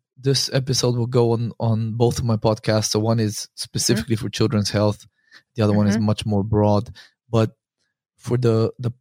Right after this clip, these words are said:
Speaker 1: parents in our audience, can you tell
Speaker 2: Mm-hmm.
Speaker 1: us, can you bring us back to how,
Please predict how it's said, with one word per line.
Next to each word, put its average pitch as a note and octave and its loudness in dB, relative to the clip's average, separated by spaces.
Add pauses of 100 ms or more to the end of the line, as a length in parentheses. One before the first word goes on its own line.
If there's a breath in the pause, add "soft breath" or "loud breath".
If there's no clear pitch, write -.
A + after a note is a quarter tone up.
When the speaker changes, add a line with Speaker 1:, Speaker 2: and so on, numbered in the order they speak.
(180)
Speaker 1:
parents C#3+ 0 (340)
in B2 -4
our A2 -2
audience, A2 -4
can B2+ -2
you E3 -2 (100)
tell D#3 2
Speaker 2:
Mm-hmm. D#3 2
Speaker 1:
us, - -6 (800 soft breath)
can C#3 -2
you D3 0
bring D#3 2
us E3 -2
back C3+ -2
to A#2+ 0
how, C3+ 0